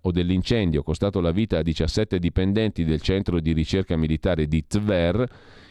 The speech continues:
i motivi della doppia esplosione a Briansk, che è a centocinquanta chilometri a nord della frontiera ucraina, trecentottanta chilometri a sud di Mosca,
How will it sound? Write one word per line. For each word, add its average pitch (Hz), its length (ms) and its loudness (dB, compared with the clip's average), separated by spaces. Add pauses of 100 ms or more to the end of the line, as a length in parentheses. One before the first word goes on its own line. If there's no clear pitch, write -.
(200)
i 120 60 2
motivi 123 520 0
della 85 240 2
doppia 90 580 0
esplosione 90 920 0
a 82 240 0
Briansk, 104 880 0
che 92 180 -2
è 80 40 2
a 78 100 0
centocinquanta 90 680 -2
chilometri 85 460 0
a 80 60 0
nord 85 220 0
della 80 160 0
frontiera 80 420 -2
ucraina, 82 480 0
trecentottanta 82 880 -2
chilometri 82 480 0
a 73 60 0
sud 73 500 0
di 80 160 0
Mosca, 110 480 0